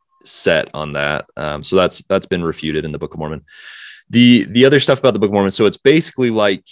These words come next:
the idea is that, um, the Bible talks about the Israelites in Jerusalem area and, you know, their, their origins and stuff, but that this group of people also had dealings with God. They had prophets.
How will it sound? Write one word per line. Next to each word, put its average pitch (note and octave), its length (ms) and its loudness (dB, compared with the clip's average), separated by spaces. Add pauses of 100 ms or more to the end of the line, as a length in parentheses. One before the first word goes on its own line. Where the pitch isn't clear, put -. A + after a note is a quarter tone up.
the G2+ 140 -6
idea A2+ 480 -2
is F2+ 420 -6
that, F2 540 -4 (560)
um, E2 360 -2
the E2+ 100 -4
Bible G#2+ 800 0
talks - 360 -6
about F2+ 160 -4
the - 80 -6
Israelites E2+ 640 -4
in D#2+ 560 -12
Jerusalem D#2+ 720 -8
area D2 500 -8 (800)
and, D#2 540 -10
you A1 220 -12
know, E2 140 -4
their, D#2+ 420 -2 (340)
their E2 360 0
origins E2 460 -2
and D2+ 100 -12
stuff, - 320 -6
but D#2+ 160 -6
that D#2+ 220 -6
this G#2 360 -2
group F2 260 -6
of E2+ 100 -14
people D#2+ 320 -8
also F#2 400 0
had F#2 420 -4
dealings F#2 380 -4
with F#2 160 -10
God. F2+ 320 0
They E2+ 100 -6
had D#2+ 220 -12
prophets. F2 760 -4